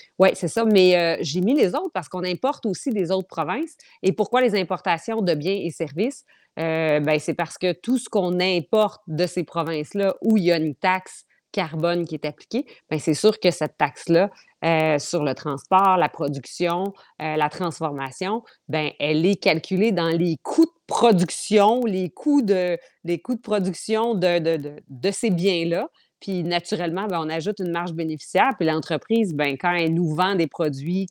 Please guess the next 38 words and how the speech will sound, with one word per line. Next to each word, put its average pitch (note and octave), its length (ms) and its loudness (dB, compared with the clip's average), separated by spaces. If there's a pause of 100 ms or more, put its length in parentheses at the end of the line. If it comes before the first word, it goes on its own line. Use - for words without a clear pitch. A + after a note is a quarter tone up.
(120)
qui, - 340 -12
qu'on, D#3+ 240 0 (120)
qu'on D3+ 200 -4
importe E3 480 2
au D#3+ 60 2
Québec, D3+ 460 0 (280)
ben, C#3+ 100 -4
on D3 120 0
est A3+ 220 6
affecté E3 380 -4
par C#3+ 180 -6
cette - 240 -12
taxe C#3+ 220 -10
carbone-là. C#3+ 600 -2 (260)
Alors, E3+ 280 4 (640)
j'en E3+ 260 0
pouvais B3 340 4
plus. A3 320 2
Ça A#3+ 160 -4
fait F#3+ 140 -6
plusieurs A3 420 0
publications F3+ 640 -4
du D#3 140 -8
Bloc E3+ 160 -2
québécois E3+ 480 -6
que E3+ 120 -8
je C#3 120 -10
vois D#3+ 100 -4
passer, D3+ 400 -6
plusieurs A3 380 0
publications E3+ 540 -6
des F3 120 -2
François E3 320 -8
Blanchet D#3+ 480 -2
qui F#3 160 -6
me D#3+ 140 0
déçoivent A#3 880 2
profondément. E3 800 -6